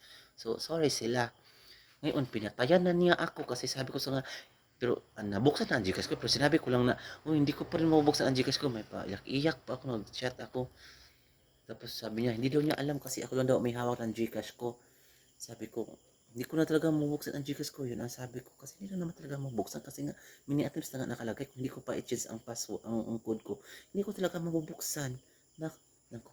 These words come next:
po, muntik na ako maano ngayon ng, mm, two thousand pa naman. Paano kaya iyon? Paano na lang ang buhay? Buti lang naibalik ko sa aking anak talaga. Muntik na kayo, kayo mag-ingat kayo. May gumagamit talaga sa pangalan ng mga Duterte ngayon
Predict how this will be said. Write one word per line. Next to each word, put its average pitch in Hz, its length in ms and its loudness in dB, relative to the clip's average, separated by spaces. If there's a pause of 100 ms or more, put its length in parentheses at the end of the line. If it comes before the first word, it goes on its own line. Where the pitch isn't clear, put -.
po, 127 60 -6 (420)
muntik 95 320 -8
na 101 80 -8
ako - 80 -20
maano 104 480 -4
ngayon - 160 -6
ng, 101 160 -4
mm, 311 400 0
two 104 160 -4
thousand 110 480 -6
pa 110 80 -12
naman. 110 320 -4
Paano 104 400 -6
kaya 107 320 -6
iyon? 107 240 -2 (240)
Paano 98 240 -6
na 101 80 0
lang 101 240 -2 (340)
ang 95 160 -8
buhay? 98 240 -4
Buti 101 240 -8
lang 104 80 -4
naibalik 90 400 -8
ko - 80 -10
sa - 80 -14
aking 92 320 -12
anak 95 240 -12
talaga. 98 320 -8 (400)
Muntik 107 320 -8
na 113 80 -4
kayo, - 240 -10
kayo 117 160 -4
mag-ingat 120 640 -2
kayo. 123 160 -2
May 107 240 2
gumagamit 95 640 0
talaga 120 240 -4
sa - 160 -10
pangalan 113 320 -2
ng 110 80 2
mga 107 240 0
Duterte 107 320 -8
ngayon 107 240 -2